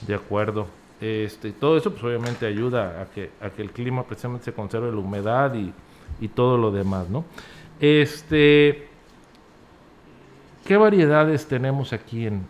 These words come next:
en, en la región? ¿Qué variedades son las que dominan? ¿Y cuánto se produce? Co-, co-, cómo,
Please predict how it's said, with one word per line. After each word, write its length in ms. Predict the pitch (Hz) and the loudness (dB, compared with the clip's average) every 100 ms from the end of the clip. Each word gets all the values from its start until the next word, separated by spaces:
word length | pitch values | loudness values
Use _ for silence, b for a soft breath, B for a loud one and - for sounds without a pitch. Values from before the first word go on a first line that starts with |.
| 107 | -10
en, 180 | 95 - 104 | -10 -12 -8
en 140 | 104 | -2
la 100 | 104 | -2
región? 400 | 101 98 110 98 80 - | -2 -4 -2 -4 -4 -6
¿Qué 100 | 131 | -2
variedades 420 | 139 135 135 131 | 0 2 0 0
son 160 | 135 135 | -2 -4
las 160 | 127 | -6
que 120 | - | -4
dominan? 500 | 110 113 143 151 156 - B B - - | -4 -2 -2 -2 -4 -8 B B -20 -8
¿Y 140 | 165 | -6
cuánto 420 | 131 165 175 175 | -4 -4 -4 -4
se 160 | 139 151 | -4 -4
produce? 600 | - 117 113 127 - 104 | -4 -6 -4 -6 -6 -10
Co-, 340 | - 135 127 - | -6 -6 -6 -8
co-, 120 | - - | -14 -6
cómo, 500 | 170 175 175 143 | -4 -2 -2 -4